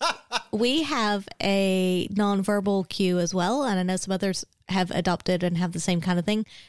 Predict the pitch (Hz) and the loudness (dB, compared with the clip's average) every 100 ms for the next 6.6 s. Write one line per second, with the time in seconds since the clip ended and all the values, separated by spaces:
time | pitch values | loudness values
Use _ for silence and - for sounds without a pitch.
0 | - 196 175 - 214 220 202 196 196 180 | -2 2 2 2 2 2 2 2 2 0
1 | - 185 185 175 175 170 175 170 - 190 | 0 0 0 0 0 0 -2 -2 -2 -2
2 | - 180 - 202 208 185 190 170 180 170 | 0 -2 0 -2 0 0 0 0 -2 -2
3 | 175 170 165 - 170 - _ - 196 190 | -4 -2 0 0 -4 -6 _ -2 -2 0
4 | 160 - - _ 190 185 175 196 220 214 | 0 -2 -10 _ 0 0 2 0 2 2
5 | 202 180 180 180 170 175 170 165 - 170 | 0 0 0 0 0 0 0 -2 -4 -4
6 | 156 - 165 151 147 - | -4 -2 0 -2 -4 -8